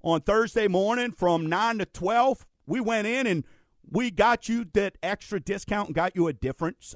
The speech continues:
of an eighth, which makes a difference on the payment." Okay? So it, I just wanna be clear. When you're buying a discount point, it does not always mean one percent.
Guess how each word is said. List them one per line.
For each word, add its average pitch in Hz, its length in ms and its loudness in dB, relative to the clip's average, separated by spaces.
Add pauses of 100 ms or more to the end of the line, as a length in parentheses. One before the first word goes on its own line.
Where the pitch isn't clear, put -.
of 151 140 -2
an 165 80 -2 (140)
eighth, 226 400 -4 (360)
which 180 200 -4
makes 180 240 -6
a 180 40 -10
difference 151 460 -6
on 107 280 -6
the - 80 -12
payment." 269 500 -8 (920)
Okay? 202 500 2
So 190 400 4 (1000)
it, 160 180 -6 (140)
I 151 120 -2
just 196 240 -6
wanna 233 180 0
be 233 140 -4
clear. 240 400 0
When 139 200 -2
you're 147 120 2
buying 202 580 -2
a 208 140 -4
discount 170 800 -2
point, 123 360 -2 (440)
it 139 160 -2 (120)
does 139 300 0
not 175 500 2 (240)
always 202 600 2
mean 170 520 0 (960)
one 160 540 2 (160)
percent. - 760 -4